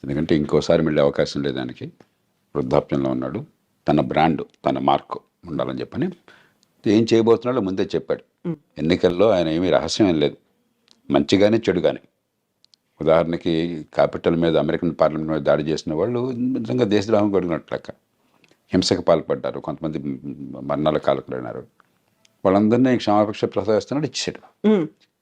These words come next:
Speaker 1: మంచిగానే చెడుగానే ఆయన చెప్పింది సీరియస్గా తీసుకుంటున్నాడు.
Speaker 2: స్ట్రాంగ్గా చెప్తాడు కూడా.
Speaker 1: రెండోది, ఇనాగరల్ స్పీచ్లో ఆయన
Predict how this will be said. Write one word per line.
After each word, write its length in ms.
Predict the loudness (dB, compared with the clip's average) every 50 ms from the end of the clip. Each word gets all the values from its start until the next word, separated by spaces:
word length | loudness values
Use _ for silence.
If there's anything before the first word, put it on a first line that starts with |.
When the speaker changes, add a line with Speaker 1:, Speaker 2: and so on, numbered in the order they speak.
| _ _ _
Speaker 1:
మంచిగానే 400 | -4 -2 0 2 4 4 4 2
చెడుగానే 440 | 2 0 0 0 2 0 0 0 0
ఆయన 80 | -2 -2
చెప్పింది 480 | -4 -6 -8 -6 -4 -4 -2 -2 -4
సీరియస్గా 420 | -4 -2 -2 -2 -2 -2 -4 -6 -8
తీసుకుంటున్నాడు. 640 | -6 -10 -14 -12 -12 -16 -18 -16 _ -20 -14 -14
Speaker 2:
స్ట్రాంగ్గా 400 | -6 0 2 2 2 4 2 2 2
చెప్తాడు 460 | 2 0 -2 -2 -2 -2 -2 -2 -4
కూడా. 320 | -6 -10 -12 -12 -12 -10 -4 0
Speaker 1:
రెండోది, 680 | 2 4 4 4 4 2 0 0 0 -2 -4 -8 -14 -20 _ _ _ _ _ _ _ _ _ _ _ _ _ _ _ _ _ -8
ఇనాగరల్ 540 | -6 -2 2 2 4 4 4 2 2 2 0
స్పీచ్లో 560 | -2 -4 -6 -6 -6 -6 -8 -6 -6 -4 -4
ఆయన 360 | -4 -6 -6 -6 -8 -8 -10